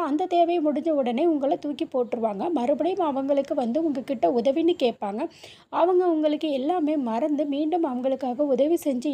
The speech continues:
ஏமாறக்கூடியவங்க தான் மகர ராசிக்காரவங்க. வரக்கூடிய நாட்கள்ல இருந்து உங்களுடைய, அதாவது இந்த ஜூன் மாதம் பார்த்தீங்கன்னா, உங்களுக்கு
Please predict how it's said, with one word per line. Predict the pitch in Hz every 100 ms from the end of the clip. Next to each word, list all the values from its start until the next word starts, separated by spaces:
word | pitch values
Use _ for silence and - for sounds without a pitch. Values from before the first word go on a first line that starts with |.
| 233
ஏமாறக்கூடியவங்க | 247 330 320 311 254 240 240 220 202
தான் | 208 349 - - - _
மகர | 339 262 320 381
ராசிக்காரவங்க. | 359 302 285 247 233 208 214 330
வரக்கூடிய | 311 226 262 359 370
நாட்கள்ல | 339 285 262 320 311
இருந்து | 269 240 226 330
உங்களுடைய, | 254 269 339 311 240 208 277 359 _ _ _ _ _
அதாவது | 240 233 302 254 349
இந்த | 294 285 330
ஜூன் | 240 277 349
மாதம் | 349 311 262 294
பார்த்தீங்கன்னா, | 269 240 247 233 240 330
உங்களுக்கு | 254 294 330 247 -